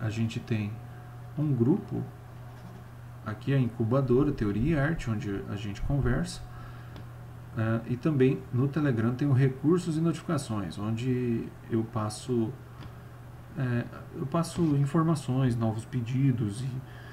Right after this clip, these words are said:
pra vocês, beleza. E o Discord é pra gente conversar em tempo real, né? Mas também dá pra fazer essa conversa em tempo real pelo Telegram mesmo. Beleza. Ó, caso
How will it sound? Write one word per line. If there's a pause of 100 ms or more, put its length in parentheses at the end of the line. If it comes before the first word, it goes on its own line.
(1300)
pra
vocês,
beleza. (100)
E
o
Discord
é
pra
gente
conversar
em
tempo
real,
né? (480)
Mas
também
dá
pra (500)
fazer
essa
conversa
em
tempo
real (560)
pelo
Telegram
mesmo. (1080)
Beleza. (300)
Ó, (200)
caso